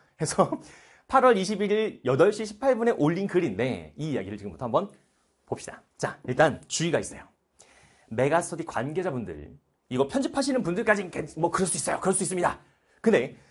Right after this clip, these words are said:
관계자분들께서는 이 사진은 보지 마세요. 왜냐고요? 어, 제기 안 해주죠. 자, 그래서 <laughs> 보면 안 돼요. 보면 안 됩니다. 자, 무전여행이 뭐냐? 사전적 의미를 이제 찾아봤거든. 이 네이버 사전에 검색을 해봤어요. 했더니 여행에 드는 비용을 가지지 아니하고 길을 떠나서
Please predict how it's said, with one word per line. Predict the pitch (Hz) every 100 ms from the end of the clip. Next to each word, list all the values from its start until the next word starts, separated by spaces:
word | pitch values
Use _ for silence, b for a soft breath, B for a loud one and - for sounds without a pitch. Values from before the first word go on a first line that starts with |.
| -
관계자분들께서는 | 185 208 233 233 226 190 202 208 202 208 151
이 | 151
사진은 | 202 233 214
보지 | 156 147
마세요. | 110 - 85 -
왜냐고요? | 131 143 135 170 - b b _ _ _ _ _ _ _ -
어, | -
제기 | - 120
안 | 95
해주죠. | 107 98 - -
자, | -
그래서 | - 147 127
<laughs> | 143 160 - - - - - 165 - - 214 165
보면 | - 147
안 |
돼요. | 185 156 160 B B _
보면 | 147 131
안 |
됩니다. | 127 143 110 190 - - _ b b b
자, | -
무전여행이 | 117 175 294 285 277
뭐냐? | 226 175 143 127
사전적 | - 254 302 277 277
의미를 | 170 180 190
이제 | 120
찾아봤거든. | - - 349 - 113 127 - _
이 | 196
네이버 | 180 220 208
사전에 | 233 226 180 -
검색을 | - 160 240
해봤어요. | 156 190 135 90 - -
했더니 | 110 139 151 78 b b b b b -
여행에 | 135 180 262
드는 | 240 254
비용을 | 233 202 214
가지지 | - 131 160 175 -
아니하고 | 123 170 254 247 139 95 135
길을 | - 185 190
떠나서 | 156 117 185 123 78